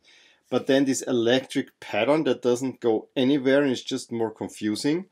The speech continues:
The weird color choice. I mean, you have your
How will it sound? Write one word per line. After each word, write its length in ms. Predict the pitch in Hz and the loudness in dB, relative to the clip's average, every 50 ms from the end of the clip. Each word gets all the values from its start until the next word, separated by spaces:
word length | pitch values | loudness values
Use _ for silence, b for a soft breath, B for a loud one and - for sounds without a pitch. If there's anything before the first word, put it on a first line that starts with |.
| b b b b b b b b b b - | b b b b b b b b b b 0
The 120 | 147 139 | 0 0
weird 380 | 120 113 131 160 175 165 - - | 2 6 8 8 8 8 4 -4
color 440 | - - - - 139 160 175 156 - | -16 -12 -4 -2 0 2 4 4 2
choice. 640 | - - - 101 95 104 131 143 - - - - - | 0 -2 -2 0 0 0 0 -2 -4 -6 -8 -10 -8
I 120 | - 135 127 | -6 -4 -2
mean, 280 | 123 131 135 135 131 | 0 0 0 0 0
you 220 | 120 117 120 110 107 | 0 -2 -2 -2 -2
have 480 | 104 101 107 104 104 101 98 95 92 - - | -4 -4 -4 -2 0 0 0 0 -2 -4 -8
your 320 | 95 95 92 90 85 - | -6 -4 -4 -4 -6 -6